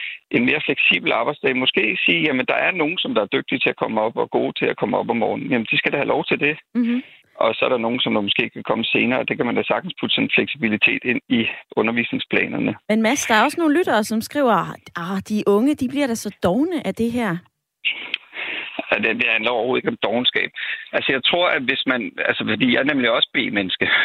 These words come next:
Speaker 1: og jeg har det på den måde, at de dage, nu har jeg nogle rimelig store børn, men de dage, hvor jeg skal op klokken seks om morgenen for at,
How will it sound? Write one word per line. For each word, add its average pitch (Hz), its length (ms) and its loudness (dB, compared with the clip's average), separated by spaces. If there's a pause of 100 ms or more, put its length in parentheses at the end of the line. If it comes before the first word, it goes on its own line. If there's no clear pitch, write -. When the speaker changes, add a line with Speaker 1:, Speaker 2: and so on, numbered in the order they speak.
(160)
Speaker 1:
og 107 200 0
jeg 120 120 2
har 135 140 0
det 123 80 -10
på 113 140 -12
den 113 100 -2
måde, 113 260 2
at 104 200 -2
de 123 100 0
dage, 113 320 2 (360)
nu 110 60 -2
har 107 80 2
jeg 104 60 0
nogle 101 160 0
rimelig 104 180 2
store 113 340 2
børn, 95 320 0
men 110 160 -4
de 131 60 0
dage, 131 240 0
hvor 127 280 2
jeg 107 100 2
skal - 160 0
op 107 160 0
klokken 110 200 -2
seks - 260 -2
om 117 80 -2
morgenen 104 360 0
for 101 160 2 (180)
at, 95 140 0